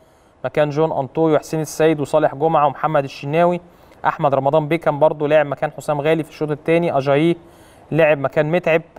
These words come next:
أحمد حمدي مكان محمد حمدي زكي، وأحمد حمدي هو اللي سجل هدف الفوز للنادي الأهلي، الهدف الوحيد.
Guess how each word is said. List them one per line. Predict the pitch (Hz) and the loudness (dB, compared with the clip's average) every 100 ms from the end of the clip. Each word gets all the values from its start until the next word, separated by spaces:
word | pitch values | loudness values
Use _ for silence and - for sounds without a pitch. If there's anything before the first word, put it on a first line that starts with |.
| - 135 | -14 -10
أحمد | - 151 | -2 -2
حمدي | - 160 160 151 | 0 0 0 -6
مكان | 135 151 | -4 -4
محمد | 139 156 151 143 | -2 -4 -2 -2
حمدي | 160 156 | -4 -4
زكي، | 139 175 - 180 - _ _ - - - | -2 -2 -2 -8 -10 _ _ -20 -18 -2
وأحمد | 165 160 143 | 0 0 -4
حمدي | - 160 147 | -4 -4 -4
هو | 156 160 160 - | 0 4 4 2
اللي | 139 131 | -10 -10
سجل | - 151 151 151 | -4 -2 -2 -2
هدف | 139 151 147 - - | 0 2 2 -2 -14
الفوز | 139 - 160 175 139 | -12 -2 2 2 0
للنادي | 135 151 123 131 131 143 151 | -4 -4 -2 -4 -2 0 0
الأهلي، | 131 165 151 | 4 4 2
الهدف | 120 143 156 151 | -2 -2 -2 0
الوحيد. | 151 147 170 | -2 0 -2